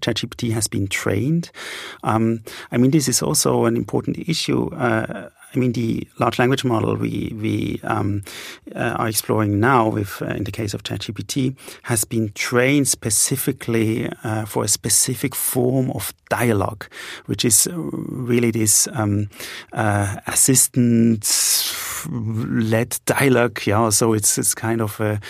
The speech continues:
your secretary answering, and you as, as, uh, the human being, you are always right. That's course, uh, of, uh, that's clear. Um, and so this is a, um, uh,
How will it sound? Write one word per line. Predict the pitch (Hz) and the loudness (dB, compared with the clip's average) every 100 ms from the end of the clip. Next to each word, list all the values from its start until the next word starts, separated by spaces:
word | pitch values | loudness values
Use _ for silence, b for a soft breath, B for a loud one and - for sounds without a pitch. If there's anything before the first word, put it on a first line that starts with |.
| B | B
your | 120 | 0
secretary | - 117 - - 104 98 87 87 | 2 2 -2 0 2 2 2 0
answering, | - 95 107 95 90 90 | 2 2 2 2 2 0
and | 101 107 | 0 2
you | 113 131 135 131 127 | 4 6 8 6 4
as, | 110 107 - | 2 0 0
as, | 123 104 - | -2 -2 -2
uh, | 104 95 98 | -2 0 -2
the | 101 | -2
human | 107 104 | -2 -2
being, | 95 120 110 | 2 2 2
you | 98 95 | 0 -2
are | - | -2
always | 110 101 98 87 - | -2 -2 -2 -4 0
right. | 131 127 123 123 | 4 4 2 0
That's | 110 - | -4 -2
course, | - 113 117 - | 0 0 0 -4
uh, | 135 120 | -4 -2
of, | 120 - | -2 -2
uh, | 117 | -4
that's | 104 110 - | -2 -2 -2
clear. | - 127 120 B B B B B | -2 0 0 B B B B B
Um, | - 107 104 107 123 - | 0 2 4 2 0 -4
and | - 120 107 - B B | -2 0 0 -2 B B
so | - 123 | 0 2
this | 117 120 | 2 2
is | 123 | 2
a, | 117 - - 123 113 | 0 -2 -2 -2 0
um, | 104 104 B B - | 0 -2 B B -10
uh, | 311 107 | -6 -4